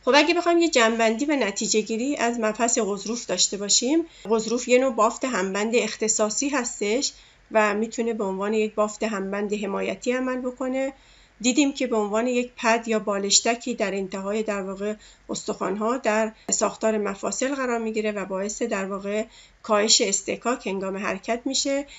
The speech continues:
علاوه بر این می‌تونیم در قفسه سینه، در گوش، در دستگاه تنفس، در بینی و انشعابات نای و خود نای هم می‌تونیم ما در واقع ساختار غضروف رو ببینیم.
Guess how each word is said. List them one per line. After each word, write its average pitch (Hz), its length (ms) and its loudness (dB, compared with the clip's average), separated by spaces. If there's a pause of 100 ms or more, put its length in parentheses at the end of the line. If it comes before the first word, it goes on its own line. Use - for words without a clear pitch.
(160)
علاوه 196 280 0
بر 202 140 0
این 220 140 0
می‌تونیم 226 320 -4
در 208 160 -2
قفسه 233 680 -2
سینه، 202 380 -2
در 196 320 -4
گوش، 233 420 0 (360)
در 208 200 4
دستگاه 214 460 0
تنفس، 196 600 -4
در 196 160 2
بینی 202 380 -2
و 247 380 0
انشعابات 208 680 0
نای 214 320 0
و 214 80 -2
خود 190 260 -6
نای 214 280 0
هم 240 160 -4
می‌تونیم 226 380 -4
ما 208 200 -2
در 190 200 -4
واقع 202 380 -4 (300)
ساختار 196 540 0
غضروف 202 460 -6
رو 269 120 -2
ببینیم. - 400 -8